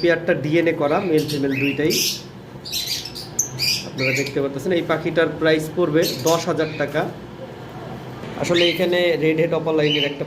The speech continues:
পেয়ার ছিল, মানে ফিমেলটা গ্রিন ছিল, এটা মেল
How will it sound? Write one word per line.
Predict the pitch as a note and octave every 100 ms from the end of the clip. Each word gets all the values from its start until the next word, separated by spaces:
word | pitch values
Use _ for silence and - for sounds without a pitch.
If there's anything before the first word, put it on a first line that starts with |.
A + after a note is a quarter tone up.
| -
পেয়ার | D3 C#3 - -
ছিল, | A#2 C3+ - - - - - - - -
মানে | B2+ - C3 B2 - - -
ফিমেলটা | D#3+ D#3+ D#3 D3+
গ্রিন | C3 C#3 D#3 D#3 D#3
ছিল, | B2 C3 A#2 - - - - - - - B2
এটা | C3+
মেল | C3 C#3+